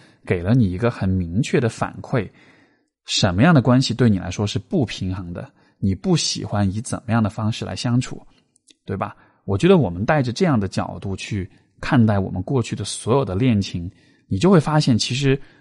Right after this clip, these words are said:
不论过去的恋情是失败的，是让你感到遗憾的，或者是让你觉得自责的，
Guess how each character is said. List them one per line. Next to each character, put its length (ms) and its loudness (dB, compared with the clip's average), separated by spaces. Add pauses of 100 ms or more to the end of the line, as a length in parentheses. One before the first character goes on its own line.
(120)
不 140 -2
论 160 6
过 160 4
去 80 -2
的 80 0
恋 160 2
情 160 -2
是 80 -4
失 240 -2
败 240 0
的， 80 -6
是 160 -6
让 160 -2
你 80 -2
感 180 -8
到 220 -4
遗 180 -4
憾 240 -2
的， 140 -4
或 180 -6
者 80 -10
是 160 -8
让 160 -4
你 60 -8
觉 100 -12
得 120 -8
自 200 -6
责 160 -6
的， 140 -6